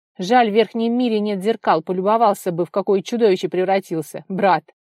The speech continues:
«Жаль, что ни одно зеркало в мире не покажет, в какое чудовище ты превратился, брат», парировал Коля. «Варя для тебя лишь ключик к жизни в этом удивительном мире». «А для тебя»,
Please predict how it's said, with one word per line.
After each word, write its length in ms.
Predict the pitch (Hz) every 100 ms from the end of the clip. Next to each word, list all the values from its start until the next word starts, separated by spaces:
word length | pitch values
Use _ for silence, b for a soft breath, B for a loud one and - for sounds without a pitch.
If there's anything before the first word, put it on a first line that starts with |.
| _ _ _ _ _ _
«Жаль, 440 | 180 160 180 180 170
что 220 | - 180
ни 120 | 175
одно 300 | 175 175 185
зеркало 380 | 180 185 - 165
в 60 | 160
мире 260 | 175 180
не 120 | 170 170
покажет, 500 | 170 - 180 180 170
в 60 |
какое 360 | 165 156 180 175
чудовище 600 | 175 160 185 180 - 165 -
ты 160 | 247
превратился, 720 | - 151 151 147 151 143 -
брат», 340 | 147 151 143 123 _ _ _ -
парировал 480 | 165 160 151 156 147
Коля. 440 | - 160 147 151 _ _ _
«Варя 380 | 165 165 196 196
для 160 | 175 175
тебя 340 | - 175 196
лишь 240 | 180 185 -
ключик 460 | 220 233 180 160
к 80 | 151
жизни 360 | 165 190 160 160
в 40 |
этом 240 | 160 160
удивительном 580 | 160 175 170 165 156 165
мире». 380 | 170 170 147 160 _ _ _
«А 140 | - 302
для 200 | 311 302
тебя», 480 | 311 262 262 254